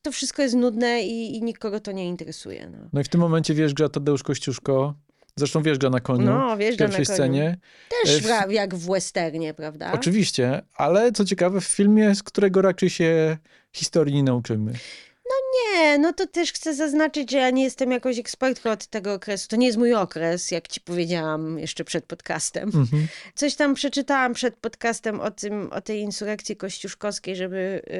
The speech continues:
Speaker 1: y, sobie coś przypomnieć. No to, to jest taki okres, gdzie rzeczywiście było po drugim rozbiorze i, i chodziło o to, żeby przegonić Ro-,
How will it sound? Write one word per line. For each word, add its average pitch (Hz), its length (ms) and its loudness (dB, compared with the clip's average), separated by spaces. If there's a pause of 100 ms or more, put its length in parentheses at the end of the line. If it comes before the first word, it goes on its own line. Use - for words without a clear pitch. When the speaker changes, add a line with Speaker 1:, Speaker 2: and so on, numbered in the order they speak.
(160)
Speaker 1:
y, 190 40 -10
sobie 196 280 -10
coś - 160 -16
przypomnieć. 196 520 -6 (280)
No 349 80 -6
to, 415 180 -6
to 427 120 -2
jest 403 120 0
taki 320 260 2
okres, 262 340 0
gdzie 220 240 -2
rzeczywiście 214 540 -4 (640)
było 208 400 -2 (240)
po 220 120 -2
drugim 196 440 0
rozbiorze 185 1000 2
i, 202 380 -6 (580)
i 233 120 -4
chodziło 196 560 0
o 190 80 0
to, 190 180 -2
żeby 180 600 0 (300)
przegonić 175 580 0
Ro-, 165 140 -2